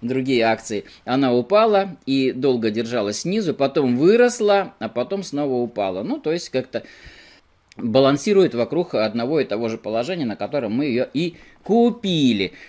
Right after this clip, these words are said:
Что в результате? Э, в результате следующее. Балансовая стоимость четыреста сорок пять девяносто восемь, четыреста восемьдесят восемь пятьдесят шесть,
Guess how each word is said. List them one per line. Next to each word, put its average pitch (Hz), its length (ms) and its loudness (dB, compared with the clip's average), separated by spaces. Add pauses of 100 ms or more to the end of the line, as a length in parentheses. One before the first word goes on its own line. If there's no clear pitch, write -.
Что 262 320 4
в 233 60 6
результате? 135 760 4 (260)
Э, 110 1500 0 (220)
в - 640 -8
результате 156 460 0
следующее. 110 540 -2
Балансовая 123 500 0
стоимость 110 400 -2
четыреста 117 440 -6
сорок 113 280 -6
пять 104 200 -2
девяносто 117 460 -4
восемь, 220 360 0
четыреста 123 720 -2
восемьдесят 113 480 -6
восемь 117 300 -6
пятьдесят 107 280 -8
шесть, 220 320 -2